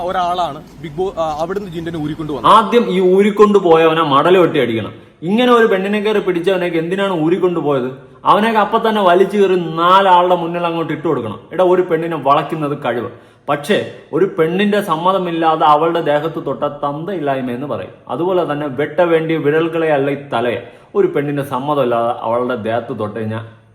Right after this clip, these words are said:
Speaker 2: തീർത്ത് കളയണമെന്നേ ഞാൻ പറയത്തുള്ളൂ. അമ്മാതിരി അപരാധമാണ് കാണിക്കുന്നത്. അങ്ങനെ ജിൻഡോ ചെയ്തിട്ടുണ്ടെന്ന്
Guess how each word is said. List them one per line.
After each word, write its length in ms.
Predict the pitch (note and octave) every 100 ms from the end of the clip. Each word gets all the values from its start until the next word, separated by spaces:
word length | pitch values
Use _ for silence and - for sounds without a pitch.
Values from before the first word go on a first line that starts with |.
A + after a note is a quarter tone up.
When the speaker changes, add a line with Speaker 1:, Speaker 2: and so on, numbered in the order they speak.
| _ _ -
Speaker 2:
തീർത്ത് 260 | F#3+ A#3+ G3+
കളയണമെന്നേ 400 | D3+ C#3 C3+ B2+ A#2+
ഞാൻ 100 | C3+ D3+
പറയത്തുള്ളൂ. 380 | A2 G2 F#2 F2+ - _ - D3+
അമ്മാതിരി 360 | G3 G#3 G3+ E3+
അപരാധമാണ് 400 | E3+ E3+ D3+ D3+
കാണിക്കുന്നത്. 380 | B2 B2 A2 F#2+ - _ - C#3
അങ്ങനെ 240 | F#3 G#3+ A3
ജിൻഡോ 200 | F3+ F#3 F#3+
ചെയ്തിട്ടുണ്ടെന്ന് 680 | E3+ F3 F3+ E3+ D#3 D#3